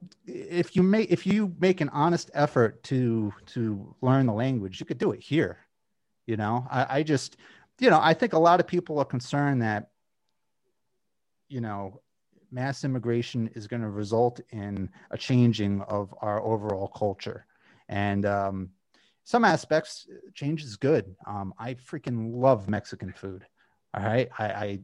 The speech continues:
I, I, I love it. I, I, I live in Texas. We have great Mexican food here. I, I'm super thankful that we have a lot of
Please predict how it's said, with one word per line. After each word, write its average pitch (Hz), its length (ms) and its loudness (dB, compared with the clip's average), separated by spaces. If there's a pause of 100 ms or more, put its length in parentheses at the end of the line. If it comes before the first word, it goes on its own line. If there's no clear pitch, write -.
(100)
I, 104 260 -6
I, 98 180 -6 (100)
I 104 60 -4
love 117 240 6
it. 92 160 -8
I, 92 140 -10
I, 101 200 -4
I 101 180 -4
live 101 180 -8
in 92 80 -10
Texas. - 460 -4
We 98 80 -10
have 90 160 -14
great 123 280 -8
Mexican 123 380 -6
food 127 280 -8
here. 123 380 -4 (260)
I, 107 80 -8
I'm 101 280 -8 (540)
super 139 260 -4
thankful 131 500 -4
that 98 160 -6
we 104 120 -6
have 98 180 -2
a 92 60 -6
lot 98 200 -2
of 92 160 -10